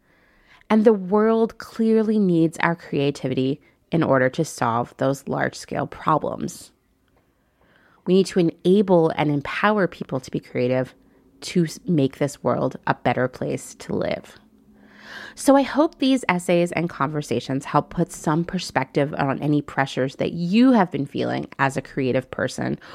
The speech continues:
or as someone who is trying to make a living through your creativity or just dreams of doing so.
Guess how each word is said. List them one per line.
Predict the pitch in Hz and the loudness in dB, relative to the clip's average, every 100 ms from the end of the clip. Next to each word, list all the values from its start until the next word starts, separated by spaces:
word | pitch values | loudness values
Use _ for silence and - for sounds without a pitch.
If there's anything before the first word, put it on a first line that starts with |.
| - | 4
or | 214 | 4
as | 190 170 | 4 -2
someone | - 180 196 202 | -2 0 2 0
who | 170 135 | 0 -2
is | 127 - | -4 -12
trying | - - 160 180 | -8 2 2 2
to | 185 | 0
make | 185 175 | -2 -2
a | 180 | 0
living | 180 175 175 | 0 0 -2
through | 180 | 0
your | 180 170 | 0 0
creativity | - 170 165 - 165 170 - | 0 0 2 0 0 2 4
or | 226 240 196 175 - _ _ | 6 6 6 2 -6 _ _
just | - 180 - | -6 -6 -6
dreams | - 170 170 175 175 | -6 0 4 4 2
of | - 165 156 | -2 -6 -6
doing | - 147 165 143 | -6 -2 -2 -4
so. | - - 165 - | -4 -4 -2 -2